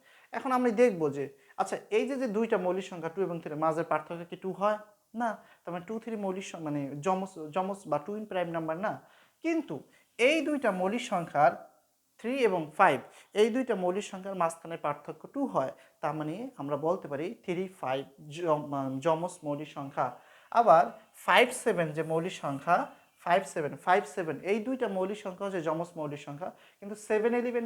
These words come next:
মৌ-, যমজ মৌলিক সংখ্যা না। আবার এই সেটে ইলেভেন থার্টিন যমজ মৌলিক সংখ্যা, অর্থাৎ এদের মাঝখানে পার্থক্য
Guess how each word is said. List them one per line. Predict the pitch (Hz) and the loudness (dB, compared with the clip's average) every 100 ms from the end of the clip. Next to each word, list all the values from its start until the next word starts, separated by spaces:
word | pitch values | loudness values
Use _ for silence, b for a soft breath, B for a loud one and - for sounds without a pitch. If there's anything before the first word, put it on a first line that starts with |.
| 208 | -2
মৌ-, | 185 151 151 | -4 -2 0
যমজ | 175 180 170 | 0 0 -4
মৌলিক | 165 165 | -4 -4
সংখ্যা | - 151 151 | -8 -10 -6
না। | 127 - B B | -6 -8 B B
আবার | 151 165 165 240 | 2 2 2 -2
এই | 262 | 0
সেটে | 196 175 175 226 | -2 -2 -2 0
ইলেভেন | 277 254 233 | 2 2 0
থার্টিন | 226 170 170 147 | 4 4 4 -2
যমজ | 143 156 175 - | 2 2 2 -4
মৌলিক | 156 156 160 143 | -4 -4 -6 -8
সংখ্যা, | 127 175 214 - B B | -6 -2 -2 -4 B B
অর্থাৎ | 156 156 175 | -6 -4 -2
এদের | 185 175 170 | -2 -2 0
মাঝখানে | 170 - 175 | -2 -2 -6
পার্থক্য | 175 165 165 151 | 2 0 0 -10